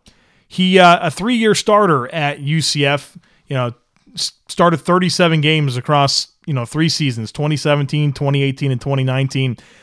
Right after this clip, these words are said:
Obviously, his big year came in twenty nineteen, seventy-two receptions, one thousand two hundred forty-one yards, twelve touchdowns. That's an average of seventeen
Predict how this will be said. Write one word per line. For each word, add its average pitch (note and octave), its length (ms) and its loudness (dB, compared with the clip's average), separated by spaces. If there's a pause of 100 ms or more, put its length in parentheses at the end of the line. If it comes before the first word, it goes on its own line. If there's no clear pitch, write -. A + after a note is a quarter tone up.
(120)
Obviously, D3 380 2
his C#3 160 0
big D#3 300 0
year C#3+ 240 2
came D3 340 0
in B2 100 -2
twenty C#3+ 260 -2
nineteen, C#3 520 0
seventy-two E3 560 2
receptions, C#3 720 0 (300)
one D#3+ 200 2
thousand D#3 480 0
two E3 140 0
hundred D3 300 0
forty-one C#3+ 460 0
yards, B2+ 480 0 (260)
twelve F3 340 2
touchdowns. A#2 640 -4
That's C3 180 -4
an C3+ 80 0
average C3+ 320 0
of A#2 80 -6
seventeen D#3+ 720 0